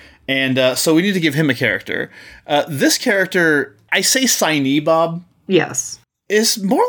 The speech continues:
Speaker 1: like he just kinda showed up.
Speaker 2: Wait, what?
Speaker 1: Like, he was just there one day. It seemed to happen, like, shortly after all that weird, like, timeline shit was going on a few weeks ago.
Speaker 2: Oh, my God.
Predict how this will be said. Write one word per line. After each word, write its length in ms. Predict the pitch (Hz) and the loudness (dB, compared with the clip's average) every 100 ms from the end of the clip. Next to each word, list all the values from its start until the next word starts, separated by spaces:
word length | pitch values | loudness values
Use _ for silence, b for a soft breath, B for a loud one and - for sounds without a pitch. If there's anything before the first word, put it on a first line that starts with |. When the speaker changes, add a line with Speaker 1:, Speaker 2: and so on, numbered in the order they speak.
| 494 | 2
Speaker 1:
like 100 | 403 | 0
he 100 | 247 | -2
just 160 | 262 - | -2 0
kinda 200 | 339 254 | 2 2
showed 320 | 196 - 233 | 2 0 2
up. 320 | 170 262 277 _ _ _ - | 2 0 -2 _ _ _ 0
Speaker 2:
Wait, 300 | 147 139 135 | 2 2 2
what? 320 | 131 147 415 480 - | 0 0 -2 -6 -4
Speaker 1:
Like, 140 | 185 185 | -2 2
he 120 | 220 | 2
was 140 | 233 | 4
just 160 | 240 180 | 4 2
there 240 | 143 156 | 0 0
one 220 | 190 233 233 | 2 2 2
day. 320 | 240 269 269 B B | 2 2 -2 B B
It 160 | 185 190 | -4 0
seemed 280 | - 285 381 | 0 0 0
to 200 | 320 220 | 0 0
happen, 600 | 165 170 180 220 208 185 - | 0 -2 0 2 0 -2 -2
like, 160 | 147 139 | -2 0
shortly 400 | 165 170 190 170 | 0 0 2 0
after 260 | 160 - | 0 0
all 100 | 160 | 2
that 180 | 165 147 | 2 2
weird, 220 | 139 160 | 2 0
like, 180 | 156 123 | 0 -2
timeline 400 | - 110 135 170 | -2 -4 -2 -2
shit 160 | 175 208 | 0 0
was 140 | 214 | 0
going 240 | 208 220 220 | 2 2 4
on 240 | 233 247 | 2 2
a 60 | 233 | 0
few 160 | 233 | 0
weeks 200 | 240 240 | 0 0
ago. 240 | 277 277 285 | 0 0 2
Speaker 2:
Oh, 380 | 147 143 139 135 | 2 4 4 2
my 280 | 131 131 131 | 0 -2 -2
God. 920 | 123 120 139 131 127 127 127 120 127 | -4 -4 0 4 4 2 0 -2 -6